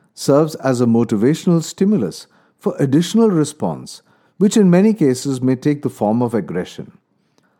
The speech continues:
Thus, the cliché says, "Frustration leads to anger, which in turn leads to aggression." So what's our learning from this story?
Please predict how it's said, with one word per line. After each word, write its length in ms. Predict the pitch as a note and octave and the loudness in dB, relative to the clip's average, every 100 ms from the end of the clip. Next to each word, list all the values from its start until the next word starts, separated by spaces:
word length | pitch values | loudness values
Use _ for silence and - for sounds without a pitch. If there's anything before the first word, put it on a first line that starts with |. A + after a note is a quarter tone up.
| _ - | _ -12
Thus, 360 | F#2 C3+ F3 - | 0 0 0 -2
the 160 | B2+ | -4
cliché 460 | - D3 G#3+ C#3+ F2+ | 0 -2 0 -2 -2
says, 500 | - D2+ D#2 C3 - _ _ _ _ _ _ | -6 -8 -8 -10 -14 _ _ _ _ _ _
"Frustration 1120 | - G#2+ G2+ - - C#3+ E3+ G3 F#3+ F#3 A2+ | -6 -4 -4 -6 -2 -2 0 0 0 0 0
leads 320 | A#2+ C#3+ - | 0 0 -4
to 180 | - G2 | -8 -8
anger, 480 | G#2 G#2+ F#2+ D2+ - _ _ _ _ _ _ - | -4 -2 -2 -6 -12 _ _ _ _ _ _ -4
which 220 | D3+ G3+ | 0 2
in 160 | G3+ F3+ | 2 2
turn 440 | A#2+ G#2 G#2 D3 - _ - | 0 0 0 -4 -10 _ -8
leads 320 | F3 F#3 - | -6 -6 -4
to 140 | C3+ | 0
aggression." 640 | C#3+ C#3+ G#3 G3+ - B1 - _ _ _ _ _ _ _ _ _ _ _ _ _ | 0 0 -4 -4 -10 -12 -18 _ _ _ _ _ _ _ _ _ _ _ _ _
So 200 | - - | -6 0
what's 300 | A3+ A3+ A3+ | 2 2 2
our 120 | G#3 E3 | 2 4
learning 400 | C3+ C3+ B2 G#2+ | 4 4 2 0
from 200 | E2+ D2+ | -4 -6
this 160 | D#2 | -10
story? 480 | - E2 C#2+ B1+ A#1+ | -8 -8 -8 -10 -16